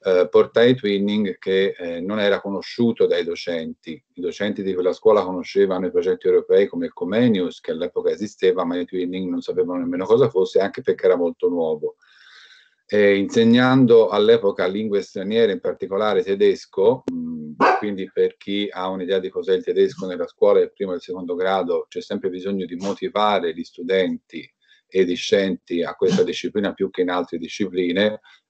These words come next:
anche in altre, ma qui di più perché si percepisce il tedesco più difficile. E Twinning per me fu in quel periodo un, una chiave di accesso a una motivazione molto diretta.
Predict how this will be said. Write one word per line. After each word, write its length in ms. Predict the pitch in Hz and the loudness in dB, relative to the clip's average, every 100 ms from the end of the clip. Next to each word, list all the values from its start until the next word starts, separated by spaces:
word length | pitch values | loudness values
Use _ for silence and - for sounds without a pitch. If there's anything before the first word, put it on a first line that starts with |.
| _ | _
anche 300 | 101 95 95 | -2 0 0
in 60 | |
altre, 260 | 90 87 90 | 2 0 -2
ma 120 | 85 | -4
qui 160 | - 95 | -2 -4
di 100 | 90 | -2
più 160 | 110 | -2
perché 300 | - - - | -2 -4 -4
si 220 | 80 - - | -8 -6 0
percepisce 600 | 98 - 92 101 - 90 | 0 0 -2 -2 0 -2
il 60 | |
tedesco 320 | - 92 - | 0 -2 -2
più 140 | 85 98 | -2 0
difficile. 580 | 123 - 92 104 104 107 | 0 0 0 4 6 6
E 60 | |
Twinning 540 | 110 98 101 107 107 - | 4 2 2 0 -2 2
per 180 | 104 | 4
me 340 | 107 95 95 92 | 4 2 2 2
fu 400 | - 98 104 - _ - - - - | 0 0 0 -2 _ -20 -20 -20 -12
in 140 | - 92 | -8 0
quel 200 | 101 87 | 2 4
periodo 720 | 113 104 98 95 101 101 95 | 4 6 4 6 6 6 6
un, 220 | 92 90 85 | 0 -6 -6
una 240 | 95 90 | -8 -4
chiave 320 | 98 104 98 | 0 2 2
di 100 | 95 | 2
accesso 680 | 110 - 95 95 - - 101 | 0 0 0 0 -2 0 0
a 60 | 95 | 0
una 160 | 95 | -2
motivazione 1000 | 92 92 101 117 117 95 92 98 101 101 - | -8 -6 0 0 0 -2 0 0 -2 -6 -2
molto 380 | 110 127 131 | 2 2 2
diretta. 720 | 98 98 92 80 _ 95 85 | 0 2 2 0 _ -8 -8